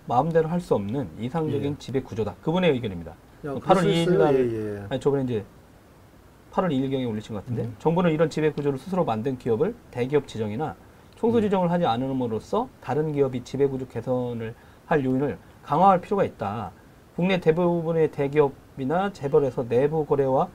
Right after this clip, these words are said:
Speaker 1: 사익 편취가 일어난다는 점에서 대기업 규제는 존재할 이유가 있는 제도다. 그러나 반대로 바람직한 지배 구조를 가진 투명한 회사를 만든다면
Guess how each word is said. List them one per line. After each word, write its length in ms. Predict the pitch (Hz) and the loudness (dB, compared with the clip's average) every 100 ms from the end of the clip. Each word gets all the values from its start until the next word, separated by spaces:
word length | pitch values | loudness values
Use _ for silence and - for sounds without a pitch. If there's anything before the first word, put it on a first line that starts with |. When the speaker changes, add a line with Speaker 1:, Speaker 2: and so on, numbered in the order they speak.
| - - - | -12 -20 -4
Speaker 1:
사익 260 | 220 220 | -2 0
편취가 360 | - 180 - 156 | -2 -4 0 0
일어난다는 560 | 127 139 139 131 131 | 2 -2 -2 -2 -2
점에서 420 | 123 110 107 170 - - - - | -4 -6 -2 -2 -4 -12 -20 -8
대기업 340 | - 160 180 175 | -2 0 0 -2
규제는 360 | 151 160 151 | -2 0 0
존재할 420 | 139 139 147 139 | -2 -2 0 0
이유가 380 | 123 127 127 147 | 0 -2 -2 -2
있는 280 | 131 127 160 | -2 -4 -4
제도다. 340 | 120 117 98 - - - | -4 -4 -6 -10 -20 -6
그러나 160 | 156 160 | 0 0
반대로 460 | 127 123 127 151 - - - - - | 0 -2 0 -2 -2 -18 -20 -14 0
바람직한 560 | 175 214 214 - 196 180 | 4 4 2 0 0 0
지배 160 | 180 | 0
구조를 260 | 170 170 160 | 0 0 0
가진 220 | 160 190 | 0 -2
투명한 380 | - 269 233 196 | -2 0 2 2
회사를 240 | 190 175 | 2 2
만든다면 640 | 123 117 143 131 110 190 | 0 -2 -4 -4 -2 -2